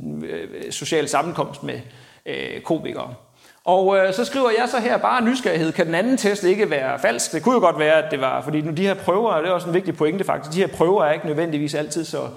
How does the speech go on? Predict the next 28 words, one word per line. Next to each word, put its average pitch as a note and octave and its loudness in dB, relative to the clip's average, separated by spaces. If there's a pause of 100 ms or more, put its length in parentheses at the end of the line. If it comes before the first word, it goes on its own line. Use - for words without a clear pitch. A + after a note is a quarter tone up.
(280)
øh, C3 -4
præcise. D3 -2
Dem E3+ 0
kan F3+ 2
man F3 0
ikke F#3+ 0
altid F3+ 0
regne E3+ 2
hundrede F#3+ 6
procent D#3 -2
med. B2+ -2
Sådan F3 0
er D3+ 4
det D#3+ -2
med B2+ -2
alt C3+ -4
muligt. C3 -4
Så G3+ -2
skriver A3+ 2
jeg G3 4
her, G3 2 (520)
så E3+ -6
skriver E3+ 2
han, C#3 -2
"Det A3+ 4
ved G3 6
jeg C3 0
ikke. D3 -2